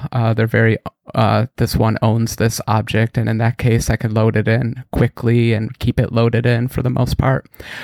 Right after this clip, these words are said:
For the most part, how I use databases is I, I try to keep objects around for a little bit of time. There's two kind of strategies there.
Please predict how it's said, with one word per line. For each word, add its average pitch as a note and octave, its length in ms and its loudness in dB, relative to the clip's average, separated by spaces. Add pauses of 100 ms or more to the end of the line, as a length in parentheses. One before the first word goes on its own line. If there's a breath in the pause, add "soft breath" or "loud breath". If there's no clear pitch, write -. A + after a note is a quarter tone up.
(140 loud breath)
For G3+ 120 2
the F#3 80 4
most E3 200 2
part, F3 180 2
how D#3+ 140 4
I D#3+ 100 4
use D#3 240 2
databases D#3 580 2
is - 20 0
I, A#2+ 300 2
I A#2+ 60 4
try A#2 220 0
to A2+ 60 -2
keep - 220 0
objects A2 360 -2
around A2+ 300 2
for D3 100 2
a C#3 40 4
little C3+ 180 2
bit C#3 120 0
of C3+ 60 2
time. C#2+ 380 -2
There's - 240 -6
two - 200 -6
kind - 180 -4
of C3+ 60 -4
strategies - 640 -4
there. B2+ 320 0